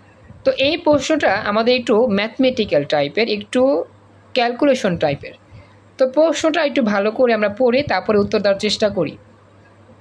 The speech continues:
আমাদের প্রশ্ন হচ্ছে এইচ পরমাণু, এইচ বলতে বোঝানো হয় হাইড্রোজেন পরমাণু। হাইড্রোজেন পরমাণুর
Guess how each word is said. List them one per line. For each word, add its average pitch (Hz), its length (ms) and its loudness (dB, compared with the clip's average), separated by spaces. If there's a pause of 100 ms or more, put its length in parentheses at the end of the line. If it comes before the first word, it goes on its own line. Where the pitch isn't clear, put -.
(680)
আমাদের 269 360 0
প্রশ্ন 285 400 2
হচ্ছে 269 560 -2 (800)
এইচ 294 440 0 (100)
পরমাণু, 226 580 2 (120)
এইচ 277 280 0
বলতে 302 280 2
বোঝানো 254 440 2
হয় 269 220 0
হাইড্রোজেন 233 580 0
পরমাণু। 185 520 0 (720)
হাইড্রোজেন 320 640 0
পরমাণুর 262 760 2